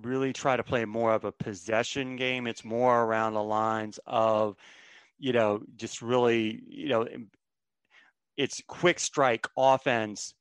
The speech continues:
rather than, like, let's say other teams that, like, will, will try to play it, uh, as a possession-based game and try to break teams down. They're just, what Chelsea seems to do, which is rather entertaining, mind you,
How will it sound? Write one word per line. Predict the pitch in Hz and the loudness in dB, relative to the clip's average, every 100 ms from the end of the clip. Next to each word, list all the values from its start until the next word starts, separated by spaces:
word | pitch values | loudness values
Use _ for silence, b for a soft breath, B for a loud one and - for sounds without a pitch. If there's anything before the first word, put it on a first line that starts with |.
| _ | _
rather | 123 127 127 | 2 2 4
than, | 123 120 | 2 2
like, | 113 117 117 | 2 0 0
let's | 113 - | -4 0
say | 127 120 | 2 4
other | 117 | 2
teams | 120 127 110 | -2 -6 -6
that, | 110 110 | -4 -2
like, | 110 - | -2 -2
will, | 110 107 110 | -4 -4 -4
will | 110 | -4
try | - 107 | 0 -2
to | 104 _ | -2 _
play | - 131 120 117 | -4 0 2 2
it, | 110 - | -2 -6
uh, | 110 120 120 | -6 -4 -4
as | 120 | -4
a | 110 | -4
possession-based | - 101 113 113 123 107 110 107 98 - | -6 -4 -2 -2 -4 -4 -2 -2 -6 -6
game | 123 113 110 | -4 -4 -6
and | 104 | -6
try | 113 107 | -2 -2
to | 104 | 0
break | 113 107 - | -2 -4 -6
teams | 107 104 - | -12 -10 -2
down. | 123 123 110 B B B | 0 2 0 B B B
They're | 131 | 2
just, | 139 147 - - | 2 0 -4 -16
what | 113 123 - | -4 -2 2
Chelsea | 160 160 - | 2 2 -2
seems | - 127 101 | -8 -10 -8
to | |
do, | 107 113 | -4 -4
which | 110 | -4
is | 107 | 2
rather | 196 240 139 | 4 4 4
entertaining, | 113 104 - 196 127 101 | 0 -2 0 2 0 -2
mind | 107 101 98 | -6 -6 -6
you, | 101 | -8